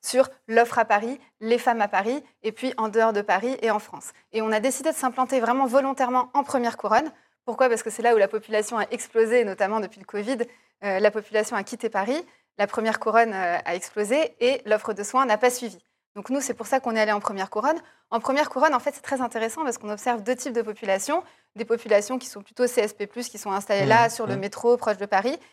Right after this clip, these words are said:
Speaker 1: Et puis, en fait, des populations qui viennent consulter d'assez loin. Donc, on a des femmes qui font quarante-cinq minutes de voiture, quarante minutes de voiture,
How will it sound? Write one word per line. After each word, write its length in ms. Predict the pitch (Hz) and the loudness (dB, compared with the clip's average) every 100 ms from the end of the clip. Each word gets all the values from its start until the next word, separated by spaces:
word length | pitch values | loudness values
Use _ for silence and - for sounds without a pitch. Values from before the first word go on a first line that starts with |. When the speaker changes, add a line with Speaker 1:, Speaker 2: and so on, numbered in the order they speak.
| - | -6
Speaker 1:
Et 80 | 220 | -6
puis, 120 | 220 | 0
en 100 | 240 | 0
fait, 160 | 214 277 | 2 0
des 80 | 220 | 0
populations 440 | 233 233 220 285 | -2 0 0 -4
qui 100 | 240 | -8
viennent 180 | 214 247 | -6 -4
consulter 400 | 240 226 233 277 | -6 -8 -6 2
d'assez 300 | 240 247 247 | 4 4 0
loin. 220 | 220 240 - _ - | 0 -4 -6 _ -12
Donc, 160 | 214 214 | -10 -4
on 60 | 226 | 0
a 80 | |
des 100 | 214 | 0
femmes 220 | 220 277 269 | 2 0 -2
qui 120 | 220 | -8
font 180 | 254 262 | -8 0
quarante-cinq 420 | 247 247 240 247 | 2 2 -2 -6
minutes 200 | 240 220 | -4 -2
de 80 | 226 | 0
voiture, 380 | 220 214 247 | 0 -2 -4
quarante 280 | - 254 247 | 0 0 0
minutes 160 | 240 226 | -4 -6
de 60 | 226 | -2
voiture, 420 | 214 214 240 | -2 -2 -4